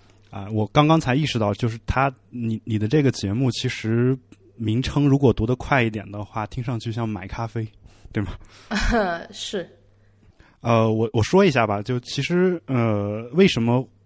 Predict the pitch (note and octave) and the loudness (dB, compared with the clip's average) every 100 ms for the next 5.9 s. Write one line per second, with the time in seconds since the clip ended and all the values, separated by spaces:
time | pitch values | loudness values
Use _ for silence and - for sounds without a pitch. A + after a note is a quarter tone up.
0 | _ - A#2+ A#2 A2 _ C3 A#2 A2 A#2+ | _ -12 -8 -8 -10 _ -4 -2 0 -2
1 | A#2+ B2+ A#2 - A2 A#2 B2 A2 - B2 | -2 -4 -6 -4 -4 -4 -8 -4 0 0
2 | - G#2 B2+ C3 G2+ G2+ C3 A#2+ G#2 F#2 | 2 0 0 -2 -2 2 2 2 -2 -8
3 | G2+ B2 A2+ G2+ B2 A2+ B2+ A#2 G#2+ B2 | -8 -6 -6 -6 -6 -6 -6 -6 -6 -6
4 | - G#2+ G#2+ - C#3+ D3+ D3 A2 G#2 C3+ | -6 -10 -10 -10 -8 -6 -6 -6 -6 -6
5 | - G#2+ G2 A2 B2 C#3+ D3 D3 - | -4 -8 -8 -8 -4 -4 -2 -2 -2